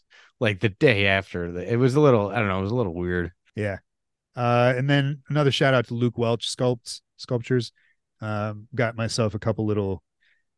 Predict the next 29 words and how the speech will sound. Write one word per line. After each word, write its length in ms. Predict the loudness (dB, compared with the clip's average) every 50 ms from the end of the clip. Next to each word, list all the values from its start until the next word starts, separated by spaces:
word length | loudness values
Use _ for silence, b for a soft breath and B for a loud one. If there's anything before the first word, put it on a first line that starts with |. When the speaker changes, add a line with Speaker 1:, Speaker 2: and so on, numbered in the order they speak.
| _ -8
Speaker 2:
of 140 | -6 -4 -4
his 120 | -4 -2 -2
new 140 | 0 0
Jason 240 | 2 2 4 6 6 8
Speaker 1:
Oh, 20 |
those 180 | 8 8 8 6
are 60 | 6
great, 200 | 6 6 6 6
Speaker 2:
Voorhees. 200 | 4 4 2 0
Speaker 1:
yeah. 200 | -2 -2 -2 0 0
Speaker 2:
Yeah. 300 | 2 2 4 4 2 0 -4 _ _ _ _ _
One 160 | 2 4 4 4
of 100 | 6 4
'em 140 | 4 4
is, 240 | 4 2 2 2 2
uh, 480 | 2 4 4 2 0 0 -2 -2 -4 -6 -10 _ _ _ _ _ _ _ _ _ _ _ _ _ _ _ _ _ _ -16 -4
Jason 480 | 0 2 2 2 2 0 -4 -4 -6
from 580 | -6 -4 -2 -2 -2 -2 -4 -6 -8 -10 -12 -10 _
number 200 | -2 -2 0 0
seven, 440 | 0 2 4 4 6 4 2 0 -4
but 140 | -6 -8 -6
they're 140 | -6 -6 -6
tiny 540 | -4 -4 -2 -2 -2 -2 -2 -2 -4 -6 -10 _ _ _ _ _ _ _ _ -8
sculpted 400 | -2 2 4 4 4 4 0 0
things 320 | 0 -2 0 -2 -4 -4
where 120 | -4 -2 -2
he's 140 | -2 0
got 240 | 0 0 0 0 -2
the 200 | -4 -8 -8 -8